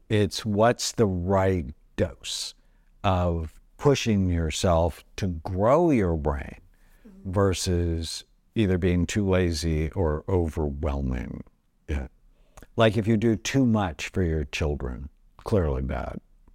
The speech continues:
Speaker 1: for your children. Right, if you make every decision for them, if you make their bed, if you make their lunch, and they don't have to do anything but sort of show up, you're gonna raise entitled, ineffective people.
Speaker 2: Yeah.
Speaker 1: It's not what you want.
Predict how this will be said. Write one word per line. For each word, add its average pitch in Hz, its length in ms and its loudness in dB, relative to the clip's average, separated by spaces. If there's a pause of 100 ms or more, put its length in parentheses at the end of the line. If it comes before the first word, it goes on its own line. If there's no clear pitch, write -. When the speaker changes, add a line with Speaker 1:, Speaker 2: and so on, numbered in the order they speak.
Speaker 1:
for 87 120 -2
your 69 160 -2
children. 65 500 -6 (720)
Right, 95 200 2
if 85 100 -4
you 101 80 2
make 92 180 0
every 87 220 0
decision 78 720 0
for 78 180 -2
them, 73 480 -2
if 67 240 -6
you 71 400 -2 (220)
make 67 260 -6
their 90 160 0
bed, 107 380 2
if 76 140 -6
you 80 80 -2
make 71 260 -2
their 98 180 0
lunch, 104 460 0
and 80 120 -2
they 78 120 0
don't 78 200 -2
have 76 260 -4
to 76 80 -6
do 80 200 -2
anything 76 720 0
but 65 200 -6
sort 69 260 -4
of 65 80 -8
show - 420 -4
up, - 260 -10 (340)
you're 90 180 0
gonna 82 160 0
raise 73 480 0 (100)
entitled, 69 720 -2 (640)
ineffective 76 720 -2
people. - 400 -8 (640)
Speaker 2:
Yeah. 151 100 -2
Speaker 1:
It's 90 80 -6
not 85 220 0
what 71 200 -2
you 67 60 -6
want. 65 260 -6